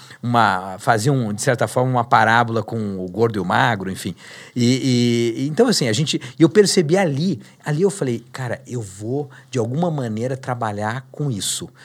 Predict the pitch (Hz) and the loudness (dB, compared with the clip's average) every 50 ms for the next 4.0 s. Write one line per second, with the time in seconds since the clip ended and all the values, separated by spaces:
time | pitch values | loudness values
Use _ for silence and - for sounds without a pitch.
0 | - - - - 104 101 98 107 107 110 110 113 127 123 131 - 139 131 120 113 | -20 -20 -12 -8 -6 -4 -2 -2 0 0 0 0 -2 -2 -4 -2 -2 -2 -2 -2
1 | 123 - - - 120 117 123 131 - - - 151 139 131 135 127 - - - - | -6 -8 -8 -8 -6 -6 -4 -6 -8 -8 -6 -4 -4 -4 -4 -4 -6 -6 -8 -6
2 | 123 120 123 127 113 104 117 107 - - - 117 - - 104 92 82 80 - - | -6 -6 -4 -4 -6 -6 -8 -10 -8 -6 -6 -6 -6 -4 -6 -6 -6 -6 -10 -12
3 | - - - - - 240 233 180 147 151 139 139 131 - 139 131 147 160 - - | -14 -16 -16 -8 0 4 4 4 4 2 -2 -2 -2 -2 -2 -2 -2 -2 -4 -6